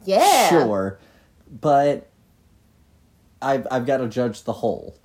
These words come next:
Speaker 2: you know, I've got, I've gotta judge the thing as it is.
Speaker 1: Yeah, and it's, it's just not, it's just not what I wanted. Between the battles was not really what I needed, and I,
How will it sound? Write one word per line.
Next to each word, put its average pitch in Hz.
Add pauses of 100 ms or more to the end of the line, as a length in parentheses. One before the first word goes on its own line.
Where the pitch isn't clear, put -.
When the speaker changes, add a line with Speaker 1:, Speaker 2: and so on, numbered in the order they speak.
Speaker 2:
you 110
know, 87
I've 95
got, 104
I've 101
gotta 107
judge 107
the 95
thing 101
as 90
it -
is. -
Speaker 1:
Yeah, 320 (220)
and 233 (760)
it's, - (460)
it's 247
just 294
not, 233
it's 226
just 247
not 220
what 196
I 170
wanted. 151
Between 233
the 247
battles 165
was 170
not 156
really 151 (160)
what 151
I 156
needed, 156
and 190
I, 185